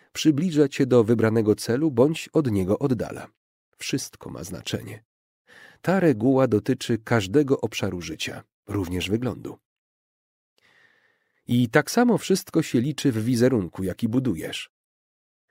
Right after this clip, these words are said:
Jeśli coś ci nie pomaga, to ci szkodzi.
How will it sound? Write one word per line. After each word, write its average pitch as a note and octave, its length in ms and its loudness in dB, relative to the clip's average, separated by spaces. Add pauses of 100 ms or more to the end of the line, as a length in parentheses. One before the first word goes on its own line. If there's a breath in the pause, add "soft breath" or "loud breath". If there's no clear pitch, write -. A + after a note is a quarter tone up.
(560 soft breath)
Jeśli F#2+ 460 -2
coś - 300 -2
ci - 120 -4
nie G#2+ 120 2
pomaga, A2 520 -4 (220)
to - 140 -2
ci - 160 -4
szkodzi. G2 460 -2